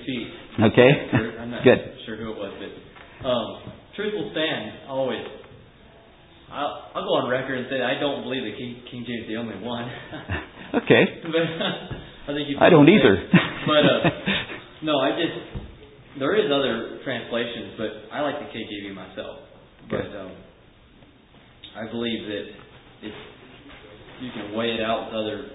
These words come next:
Speaker 1: versions and translations, it is, I think it can be confusing for kids, maybe, sitting in church. Preacher reads out this one, and, "Look, I have this one in my hand.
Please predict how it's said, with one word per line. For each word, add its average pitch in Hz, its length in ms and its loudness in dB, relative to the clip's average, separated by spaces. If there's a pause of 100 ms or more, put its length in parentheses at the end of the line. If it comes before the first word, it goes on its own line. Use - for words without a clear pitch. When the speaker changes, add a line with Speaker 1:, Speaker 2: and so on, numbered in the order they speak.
(540)
Speaker 1:
versions 117 480 -6
and 92 80 -14 (240)
translations, 110 640 -8 (320)
it 131 80 -2
is, 170 100 -4 (380)
I 110 80 -12
think 185 240 -10
it - 80 -18
can 117 160 -8
be 92 80 -12
confusing 123 640 -6
for 107 80 -8
kids, 123 480 -8
maybe, 117 160 -6 (160)
sitting 117 160 -8
in 113 160 -10
church. 139 240 -8 (400)
Preacher 131 320 -6
reads 123 160 -6
out 117 160 -4
this 135 240 -8
one, 143 160 -2
and, - 560 -14
"Look, 123 160 -6
I 127 80 -6
have 127 160 -6
this 139 240 -6
one - 0 -
in 120 80 -8
my 127 160 -6
hand. 110 240 -10